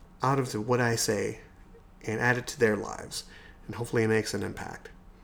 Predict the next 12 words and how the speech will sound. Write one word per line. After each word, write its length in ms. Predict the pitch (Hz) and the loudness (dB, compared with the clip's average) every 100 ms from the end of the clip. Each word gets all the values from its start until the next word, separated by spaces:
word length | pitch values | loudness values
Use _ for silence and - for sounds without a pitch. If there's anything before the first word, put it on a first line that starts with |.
| - - - - - - | -20 -20 -20 -20 -20 -20
So 180 | - - | -14 2
when 120 | 110 | 8
in 140 | 139 139 | 8 10
doubt, 360 | 117 104 - - - - - - - - - - - - | 8 6 2 -4 -20 -20 -20 -20 -20 -20 -20 -20 -18 -10
you 100 | - | -8
know, 120 | - | -6
someone 500 | - 127 123 120 123 | 2 4 6 4 2
is 200 | 117 110 | -4 -4
always 380 | 110 110 113 - | 0 2 2 -2
here 100 | 110 | -4
to 100 | 107 | -4
listen, 420 | 120 - - | -4 -4 -8